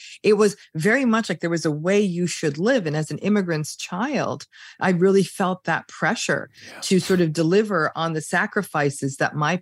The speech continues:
Speaker 1: parents made. And I don't know that I became the right kind of doctor, but I,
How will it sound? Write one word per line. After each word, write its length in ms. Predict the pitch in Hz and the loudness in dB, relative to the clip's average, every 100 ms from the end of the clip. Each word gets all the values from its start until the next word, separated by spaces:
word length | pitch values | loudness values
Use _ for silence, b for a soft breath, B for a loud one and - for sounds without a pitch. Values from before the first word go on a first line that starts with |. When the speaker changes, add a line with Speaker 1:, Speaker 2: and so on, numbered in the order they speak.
| - | -4
Speaker 1:
parents 460 | 160 147 117 - 165 | -4 -2 -4 -6 -2
made. 500 | 185 247 175 147 - B B B | 2 4 4 2 -2 B B B
And 280 | 185 190 180 196 | 0 2 2 2
I 80 | |
don't 140 | 233 220 | 2 4
know 100 | 202 | 2
that 120 | 185 | 0
I 60 | 160 | -2
became 320 | 160 180 156 | -4 -4 -4
the 120 | 139 | -2
right 260 | 233 349 - | 0 -2 0
kind 240 | 247 220 | 2 4
of 140 | 180 165 | 2 2
doctor, 560 | 165 160 - 165 156 B B - | 2 2 0 0 0 B B 0
but 180 | 190 - | 0 2
I, 360 | 190 190 165 | 0 2 -2